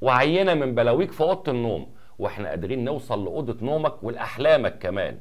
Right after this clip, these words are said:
فإياك يا أيمن يا صاحب العلاقات المريبة والشاذة مع البشر ومع الحيوانات، إياك تخرج عن طعنا." تجيلك بعد كده بقى غادة عويس وتدلي بدلوها علشان تتطاول على السعودية قدام العرب والمسلمين،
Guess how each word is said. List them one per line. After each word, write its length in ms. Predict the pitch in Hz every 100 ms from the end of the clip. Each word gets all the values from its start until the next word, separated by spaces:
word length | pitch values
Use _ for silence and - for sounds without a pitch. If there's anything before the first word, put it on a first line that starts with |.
| -
فإياك 480 | 151 175 226 233
يا 200 | 160 147
أيمن 320 | 180 180 170 143
يا 80 |
صاحب 380 | 117 160 - 135
العلاقات 540 | 120 107 117 117 180 175
المريبة 520 | 131 120 135 170 143
والشاذة 560 | 117 - 139 139 117
مع 220 | 120 101 98
البشر 480 | 98 156 - 139
ومع 280 | 135 110 95
الحيوانات، 800 | 92 - 101 98 101 127 151 - - -
إياك 260 | 101 127
تخرج 500 | - 123 - 87 92
عن 160 | 73 76
طعنا." 300 | 104 87 - -
تجيلك 300 | 143 170 107
بعد 240 | 85 71
كده 220 | - 131 104
بقى 260 | 117 110
غادة 220 | 110 120
عويس 480 | 73 82 147 160 - - -
وتدلي 480 | 160 175 156 135 117
بدلوها 640 | 107 95 92 123 120 127
علشان 440 | 98 90 - 113
تتطاول 580 | 104 95 90 139 156 110
على 140 | 92
السعودية 560 | 87 - 92 101 127 123
قدام 400 | 90 85 127 120
العرب 420 | 92 107 120 82
والمسلمين، 600 | 73 71 65 73 57 50